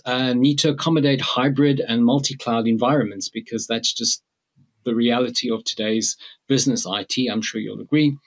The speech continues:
And, uh, there will need to be a focus on performance and user experience. So solutions that offer low latency and high quality video and audio and ease of use will be more popular.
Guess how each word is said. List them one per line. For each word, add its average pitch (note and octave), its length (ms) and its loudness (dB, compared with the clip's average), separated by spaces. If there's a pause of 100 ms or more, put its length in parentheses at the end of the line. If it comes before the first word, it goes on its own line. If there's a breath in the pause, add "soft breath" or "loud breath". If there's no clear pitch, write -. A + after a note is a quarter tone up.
(540 loud breath)
And, C3+ 480 2
uh, D3 360 2
there D#3 160 2
will E3 120 4
need E3+ 200 4
to G3+ 80 2
be E3+ 120 4
a D3 80 2
focus E3+ 480 0
on C3 240 2
performance D#3+ 800 2
and A2 260 0
user D3+ 400 2
experience. E3 720 0 (360 soft breath)
So B2 200 2
solutions D3 640 2
that B2 160 0
offer B2 400 0
low A2 220 2
latency C#3+ 880 2 (260 loud breath)
and A#2 160 -2
high C#3+ 240 -2
quality C#3 560 0
video B2+ 380 2
and A#2+ 200 -2
audio B2+ 460 2 (260 soft breath)
and A#2+ 240 -2
ease D3+ 220 2
of A2 160 0
use A#2+ 420 0
will A#2 140 -4
be A#2 180 0
more A2+ 260 0
popular. A2 480 -4